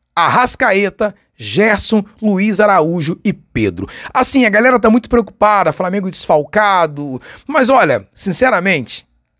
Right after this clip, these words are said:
olhando esse time do Flamengo no papel, de novo, olha, Rossi, Wesley, Fabrício Bruno, Davi Luiz, Léo Pereira, Ayrton Lucas, Pulgar, De La Cruz, Arrascaeta, Gerson, Luiz Araújo e Pedro.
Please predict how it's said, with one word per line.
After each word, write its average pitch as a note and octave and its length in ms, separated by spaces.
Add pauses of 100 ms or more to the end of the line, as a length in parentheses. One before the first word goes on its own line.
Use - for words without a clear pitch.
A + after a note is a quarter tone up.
olhando F#3+ 380
esse F#3 160
time F#3+ 240
do D#3+ 80
Flamengo D#3+ 400
no G3+ 180
papel, F3 640 (220)
de D#3+ 160
novo, G3+ 400
olha, D3 340 (240)
Rossi, B3 720 (500)
Wesley, A#3 720 (260)
Fabrício D#3 500
Bruno, G#2+ 560 (320)
Davi A#2 400
Luiz, G#3+ 680
Léo D3 280
Pereira, F#3+ 680
Ayrton G#3+ 540
Lucas, G#3 560
Pulgar, G3 600 (260)
De C#3+ 160
La D4+ 140
Cruz, B3 340
Arrascaeta, G#3 720 (300)
Gerson, F#3 540
Luiz F3 260
Araújo E3+ 380
e - 20
Pedro. A#2+ 380